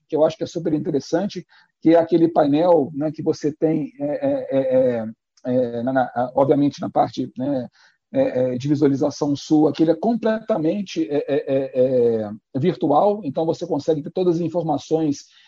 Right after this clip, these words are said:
é, é, é, do seu veículo, é, a-, logo atrás do volante, né, no, no seu campo de vi-, de visualização,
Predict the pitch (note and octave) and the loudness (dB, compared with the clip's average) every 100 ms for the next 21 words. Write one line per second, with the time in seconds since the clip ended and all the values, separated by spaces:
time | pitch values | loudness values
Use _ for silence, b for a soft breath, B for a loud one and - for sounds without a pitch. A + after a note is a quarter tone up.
0 | b C#3 C#3+ C3+ C3+ C3+ C3 B2 A#2 C3 | b 0 2 2 0 2 2 2 -2 -8
1 | B2+ C3+ D3+ - E3 D3 D#3 D#3 C3+ B2 | -6 -2 -2 0 0 2 2 2 0 -2
2 | A2+ B2 C#3 C3+ C3 C3+ F3 F3 - D#3 | -4 -8 -4 0 2 6 6 4 4 4
3 | D3 C3 C3+ C3+ C#3+ A3 A3 D#3+ D#3 C#3 | 4 2 0 2 2 0 -4 -6 -2 0
4 | C3 B2+ - D#3 E3 D#3+ C3+ C3+ C#3+ D3 | 0 -2 0 0 0 -2 -2 0 0 -2
5 | G3 B2 C3 C#3 B2+ B2+ - D#3 F#3+ | -4 -4 -2 -4 -4 -8 -2 -2 -2